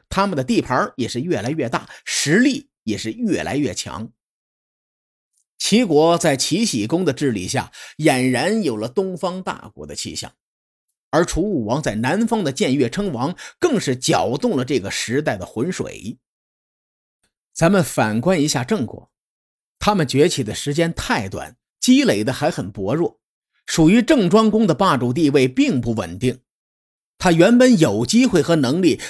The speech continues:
去尊王攘夷，甚至比管仲早几十年九合诸侯，一匡天下，但郑庄公失去了这个机会。公元前七百零一年，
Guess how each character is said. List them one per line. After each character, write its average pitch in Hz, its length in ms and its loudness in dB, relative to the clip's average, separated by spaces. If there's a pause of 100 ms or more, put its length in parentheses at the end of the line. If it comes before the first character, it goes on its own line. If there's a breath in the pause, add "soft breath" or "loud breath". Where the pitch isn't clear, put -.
去 127 220 2
尊 277 320 2
王 165 240 2
攘 95 220 -2
夷， 104 340 -6 (180)
甚 262 340 2
至 180 120 -4
比 214 160 0
管 170 400 0
仲 196 180 0
早 233 400 4
几 123 180 0
十 143 140 0
年 123 380 -2
九 104 280 2
合 147 220 0
诸 185 160 -4
侯， - 320 -6
一 185 180 -4
匡 123 200 -4
天 110 200 -6
下， - 160 -8 (880)
但 139 220 -4
郑 147 180 -2
庄 147 220 -2
公 151 160 -2 (140 loud breath)
失 165 320 -2
去 123 160 -4
了 95 100 -8
这 92 100 -10
个 - 120 -14
机 78 160 -10
会。 - 120 -20 (1500)
公 196 180 6
元 190 140 6
前 160 280 4
七 170 160 4
百 123 140 2
零 127 160 0
一 175 160 0
年， 110 260 -6